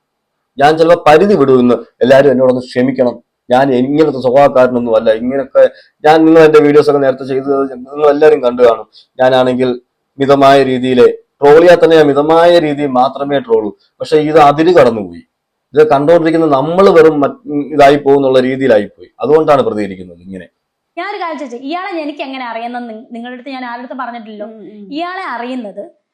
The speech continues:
Speaker 2: ഞാനും സുധിച്ചേട്ടനും ഒരു ലോക്ക്ഡൗൺ ടൈമിൽ ഞങ്ങൾ ഇങ്ങനെ ഒരു ഓട്ടോയിൽ പൊക്കോണ്ടിരിക്കുക, കുഞ്ഞു കയ്യിലുണ്ട് സുധിച്ചേട്ടൻ്റെ. ഫ്രണ്ടിൽ ഒരു കാർ പോയപ്പോ സു-, "ബാബുട്ടേ, ഇത്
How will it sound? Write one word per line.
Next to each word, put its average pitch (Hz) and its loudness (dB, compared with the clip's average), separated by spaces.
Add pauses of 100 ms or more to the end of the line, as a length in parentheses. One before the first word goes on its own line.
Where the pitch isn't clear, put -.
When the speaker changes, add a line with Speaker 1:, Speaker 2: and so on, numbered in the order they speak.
(240)
Speaker 2:
ഞാനും 320 -10
സുധിച്ചേട്ടനും 240 -14
ഒരു 233 -16
ലോക്ക്ഡൗൺ 262 -12
ടൈമിൽ 202 -18
ഞങ്ങൾ 240 -16
ഇങ്ങനെ 233 -16
ഒരു 226 -14
ഓട്ടോയിൽ 240 -10
പൊക്കോണ്ടിരിക്കുക, 196 -16 (140)
കുഞ്ഞു 294 -8
കയ്യിലുണ്ട് 196 -14
സുധിച്ചേട്ടൻ്റെ. 190 -20 (760)
ഫ്രണ്ടിൽ 349 -10
ഒരു 294 -10
കാർ 277 -10
പോയപ്പോ 269 -10
സു-, 262 -18
"ബാബുട്ടേ, 262 -12
ഇത് 254 -14